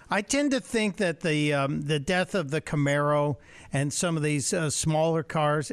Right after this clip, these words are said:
is because young people don't care about driving. For me, turning sixteen and get my driver's license meant freedom. And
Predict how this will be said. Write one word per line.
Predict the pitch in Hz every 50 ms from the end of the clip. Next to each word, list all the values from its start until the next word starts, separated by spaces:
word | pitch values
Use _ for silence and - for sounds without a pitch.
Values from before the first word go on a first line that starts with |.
| - -
is | 180 160 -
because | - - 175 - - 196 196 185 165 123 170
young | 175 175 190 214 214
people | - 202 214 196 175 190 170
don't | 156 175 180 170 -
care | - 185 185 170
about | 160 165 156 151 -
driving. | - 156 147 151 156 165 160 139 135 113 107 - - - - - - - -
For | - - 170 165
me, | 160 160 180 190 202 214 220 226 233 226 - - - - - - - -
turning | - - 180 190 202 214 214 190
sixteen | - - - 202 - - - - 202 196 190
and | 185 165
get | 175 190 190
my | 165 160 160
driver's | 139 170 160 160 175 175 185 175 - 202
license | 185 185 185 160 - - 196 165 - -
meant | 170 160 156 151 -
freedom. | - - - 180 185 202 214 175 165 127 110 - - - - - - -
And | 170 165 165 170 175 175 190